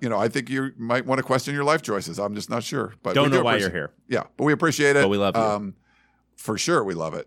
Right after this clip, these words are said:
Speaker 1: Uh, thank you so much, uh, for joining us. And if you're listening on the podcasting platform, that's great. We're gonna try to do, I don't know if it'll be all season, but we're gonna do, uh, two shows for the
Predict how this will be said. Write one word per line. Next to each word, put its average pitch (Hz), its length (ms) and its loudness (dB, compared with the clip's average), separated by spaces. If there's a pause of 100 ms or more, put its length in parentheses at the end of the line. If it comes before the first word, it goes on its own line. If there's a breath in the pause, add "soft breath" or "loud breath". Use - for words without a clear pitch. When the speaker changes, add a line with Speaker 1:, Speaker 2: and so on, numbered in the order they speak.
Speaker 1:
Uh, 107 340 2
thank 165 200 0
you 156 80 -6
so 151 140 2
much, 156 420 0
uh, 127 120 2
for 123 100 -4
joining 190 240 0
us. 185 160 0
And 127 180 0
if 101 120 -4
you're 120 100 -4
listening 120 420 -4
on 107 220 -2
the 101 80 -4
podcasting 104 480 -2
platform, 104 500 -2 (320 loud breath)
that's 123 180 0
great. 147 200 0
We're 180 100 2
gonna 202 160 2
try 202 240 2
to 208 140 0
do, 170 440 2
I 170 80 2
don't 214 80 2
know 226 60 4
if 185 60 0
it'll 185 100 4
be 156 80 2
all 135 160 6
season, 165 300 0
but 123 80 2
we're 127 120 4
gonna 135 160 2
do, 120 460 2 (440 soft breath)
uh, 117 160 4
two 196 260 0
shows 156 400 4
for 123 420 6
the 110 420 -2